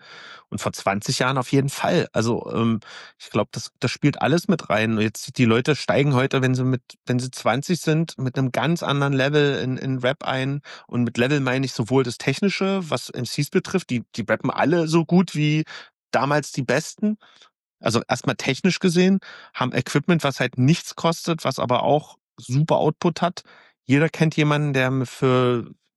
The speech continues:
mit einem Equipment von f-, an, an, fast nichts irgendwie Videos produ-, produzieren kann. Also, äh, wie sagt man, die Demokratisierung der, der, der, ähm, Produktionsmittel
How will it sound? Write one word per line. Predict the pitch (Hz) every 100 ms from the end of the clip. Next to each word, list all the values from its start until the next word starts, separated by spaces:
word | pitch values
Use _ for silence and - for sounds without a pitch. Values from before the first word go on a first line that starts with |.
| -
mit | 123 -
einem | 123
Equipment | 113 - 139 143
von | - 131 123 127 - 143 -
f-, | - - - 117 - -
an, | - - -
an, | 127 127 123 120
fast | 113 - 139 - -
nichts | 139 - - - - - - -
irgendwie | 135 127 127 113
Videos | 117 151 170 165 - -
produ-, | 170 151 160 _ -
produzieren | 160 156 - 160 160
kann. | - 156 175 180 - - - _
Also, | _ - 117 120 -
äh, | 123 120 117 113 110
wie | 117
sagt | 127 -
man, | 135
die | 120 113
Demokratisierung | 127 135 - 131 - 135 131 156 156 143
der, | 139 127 127 127 123 _ _ _ _ _ 123
der, | 120 117 117 113
der, | - 113 110 107 107 -
ähm, | 113 113 110 107 104 107 _ -
Produktionsmittel | 127 117 - 143 160 175 127 127 151 165 147